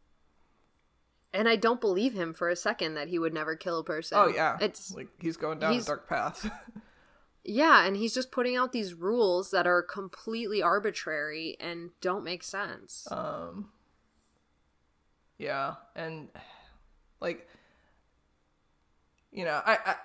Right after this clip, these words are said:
Speaker 2: part of me is, like, trying to see it from his perspective. Like, you just lost your parents, you lost your home, you know,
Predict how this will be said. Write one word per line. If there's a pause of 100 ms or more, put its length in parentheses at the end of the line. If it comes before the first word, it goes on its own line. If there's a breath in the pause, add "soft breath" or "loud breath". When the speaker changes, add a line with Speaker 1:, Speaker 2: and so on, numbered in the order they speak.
(220)
Speaker 2:
part
of
me
is,
like,
trying
to (440)
see
it
from
his
perspective.
Like,
you
just
lost
your
parents,
you
lost
your
home, (540 soft breath)
you
know,